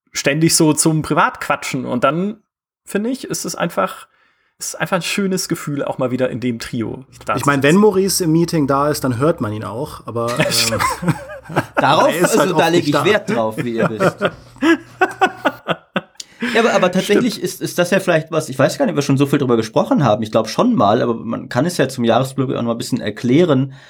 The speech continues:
Speaker 3: dass das ja tatsächlich so ist durch die Homeoffice-Geschichte bei uns, dass es schon so ein bisschen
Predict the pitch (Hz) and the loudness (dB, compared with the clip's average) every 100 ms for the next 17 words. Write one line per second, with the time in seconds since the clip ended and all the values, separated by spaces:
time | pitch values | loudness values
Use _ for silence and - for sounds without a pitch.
0 | - _ _ _ 135 131 147 - 147 139 | -20 _ _ _ 0 0 0 0 2 2
1 | - 139 151 170 - - 208 - - 151 | 2 2 2 0 2 2 0 -2 0 0
2 | 135 139 151 262 139 127 120 - 120 - | 2 2 4 4 2 0 -2 -2 -4 -2
3 | 120 - 117 101 123 156 139 131 117 - | -4 -4 -2 -2 -2 -4 -6 -6 -8 -2
4 | 135 240 247 180 175 208 - 202 185 | 0 2 0 0 0 -2 0 0 0